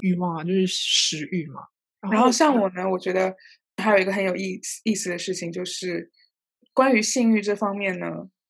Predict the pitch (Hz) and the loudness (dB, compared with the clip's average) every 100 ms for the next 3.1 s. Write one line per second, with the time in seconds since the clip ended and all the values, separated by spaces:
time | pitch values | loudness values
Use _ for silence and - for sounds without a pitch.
0 | _ _ - 190 - _ _ _ - - | _ _ -8 -8 -8 _ _ _ -8 0
1 | 185 190 226 233 226 185 190 190 180 175 | 2 4 4 2 2 0 0 0 -2 -2
2 | - - 190 175 - - 190 175 208 - | -8 -6 -6 -6 -10 -10 -8 -6 -6 -4